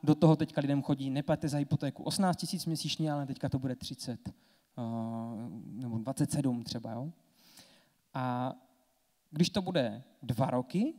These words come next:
tak vlastně přibyde jednou tolik lidí, kterým se zvednou ty náklady. A bude podle mě spoustu domácností, které by to mohly právě řešit prodeji domu. Takže kdybych si měl sadit na nemovitosti, a zase říkám, nikdo neví budoucnost, pokud je to bydlení na vlastní nemovi-, na, na vlastní,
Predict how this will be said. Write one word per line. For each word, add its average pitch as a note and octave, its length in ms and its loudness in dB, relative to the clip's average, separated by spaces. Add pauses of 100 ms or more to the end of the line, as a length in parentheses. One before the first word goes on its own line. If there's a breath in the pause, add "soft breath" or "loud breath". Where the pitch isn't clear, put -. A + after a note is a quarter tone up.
(500)
tak C3 120 -4
vlastně D3+ 260 0
přibyde D#3+ 880 -2
jednou E3+ 400 4
tolik D#3+ 340 4
lidí, B2+ 400 -2
kterým C#3 260 -2
se D3+ 100 -4
zvednou C#3 340 0
ty C#3 280 0
náklady. B2 520 -4 (220 soft breath)
A C3+ 80 -6
bude E3 200 0
podle E3+ 240 4
mě E3+ 120 2
spoustu D#3+ 360 0
domácností, D3 840 -2 (140 soft breath)
které E3+ 320 6
by D#3+ 120 6
to F3 100 6
mohly D#3 220 6
právě C#3+ 300 0
řešit C3+ 240 -2
prodeji C#3 340 4
domu. A#2 260 -4 (200 loud breath)
Takže D#3 220 6
kdybych G3 220 4
si A#3+ 100 0
měl A#3 160 4
sadit G#3+ 300 4
na F3+ 120 4
nemovitosti, C3+ 720 2 (120)
a C#3+ 40 -4
zase C#3+ 240 2
říkám, D3+ 420 2
nikdo D#3 220 6
neví D3+ 200 4
budoucnost, C3 640 0
pokud D#3+ 160 8
je D#3 80 12
to D#3 100 2
bydlení D#3 280 2
na D3+ 100 2
vlastní D3+ 360 0
nemovi-, C#3+ 360 0
na, D3 180 -2
na D3+ 120 2
vlastní, C#3+ 540 2